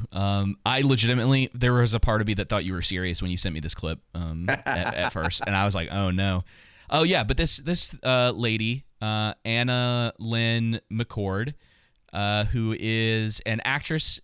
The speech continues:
Speaker 1: human rights activist, founder, The Love Storm, anti-human trafficking ambassador. Um, that, there's some irony in there. I don't know if you're,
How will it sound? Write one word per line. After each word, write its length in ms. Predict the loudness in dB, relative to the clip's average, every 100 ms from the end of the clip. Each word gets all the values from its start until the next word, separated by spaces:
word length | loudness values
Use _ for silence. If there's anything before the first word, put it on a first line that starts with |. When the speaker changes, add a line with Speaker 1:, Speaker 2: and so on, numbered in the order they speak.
| -10
Speaker 1:
human 420 | -8 -4 -2 0
rights 240 | 0 0 -2
activist, 640 | -2 -2 -4 -2 -4 -8 -16 -20 _
founder, 720 | -10 -2 0 2 2 0 0 -4 -12 -6
The 100 | -2
Love 320 | 0 0 0
Storm, 540 | -2 -2 -4 -4 -4 -8 _ _ _ _ -4
anti-human 840 | 0 0 0 0 0 0 -2 -2
trafficking 680 | -2 -2 -2 -2 -6 -6 -6
ambassador. 720 | -6 -4 -4 -4 -4 -6 -10 -12 -16 _ _ _
Um, 240 | -4 -4 -4
that, 160 | -2 -2 0
there's 220 | 2 4
some 120 | 4
irony 320 | 4 2 0
in 80 | 0
there. 180 | 0 0
I 60 | -2
don't 160 | -2
know 180 | -2 -2
if 160 | -2 -4
you're, 380 | -2 -2 -4